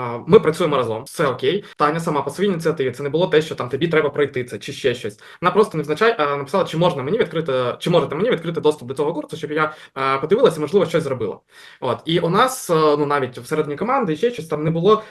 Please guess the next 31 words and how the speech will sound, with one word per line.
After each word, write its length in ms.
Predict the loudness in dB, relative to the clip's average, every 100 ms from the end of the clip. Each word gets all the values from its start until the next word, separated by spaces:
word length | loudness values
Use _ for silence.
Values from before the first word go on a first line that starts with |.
| -12 -6
е, 240 | -4 -4
такого 560 | -4 -2 0 0 -2 -4
відношення, 420 | -2 -2 0 -2
розуміння, 280 | 0 2 0
що 160 | 0
Таня 200 | 0 0
там 120 | -2
щось 200 | -4 -2
сама 220 | 0 0 0
зробить 300 | 0 -2 -4
чи 100 | -4
не 80 |
зробить. 320 | 4 4 4 0 -6 -8
Е, 180 | -4 -2 2
людинка 340 | 4 4 2
просто 280 | 2 0 0
тихенько, 580 | 0 2 0 0 -6 -8 _ _ _ 0
е, 60 |
почала 280 | 2 2 2
собі 180 | 2 -2
щось 220 | -2 0
робити. 280 | 0 0 -2
Там, 200 | -4 -2
е, 40 | 0 0 0 -2
наскільки 320 | -2 -4 -2
я 40 |
знаю, 200 | -2 0
задала 280 | 0 2 2
там 120 | 2
декілька 320 | 2 2 0 -6
питань, 380 | 0 0 0